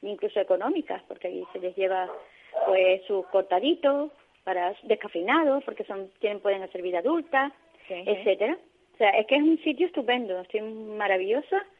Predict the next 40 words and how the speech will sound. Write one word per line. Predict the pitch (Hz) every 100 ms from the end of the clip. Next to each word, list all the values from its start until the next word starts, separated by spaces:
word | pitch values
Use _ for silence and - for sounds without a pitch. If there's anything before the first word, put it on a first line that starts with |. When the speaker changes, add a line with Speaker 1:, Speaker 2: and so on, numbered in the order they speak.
| _ - _ -
Speaker 1:
de | 214
contenta | 214 196 254 302 311 330 277
de | 220
que | 214
esté | 208 220
ahí | 214 226
en | 233 226 208 -
San | 202
Juan | 214 202
de | 196
Dios, | 247
en | 240
el, | 208 190 190 180 _ _ _ - _ -
en | 208
el | 196
recurso | 196 214 233
psicopedagógico | 233 220 202 190 185 214 214 196
de | 190
San | 190
Juan | 190 180
de | 170
Dios, | 185 220 _ -
de | 175
aquí | 185
de | 180
Speaker 2:
Pues | 180
me, | 170
Speaker 1:
Tenerife. | 170 180
Speaker 2:
me | 175
ale-, | 165 -
me | 175
alegro | 170 190 202
Speaker 1:
Muy | 180
Speaker 2:
muchísimo, | 175 180 190 160 160
Speaker 1:
feliz. | - -
Speaker 2:
porque | 175 - 170 160
después | 165 - 180
de | 190 185
tanto | 185 185 180 175 170 160 - - _ - _
batallar, | 170 170 165 165 185 208 214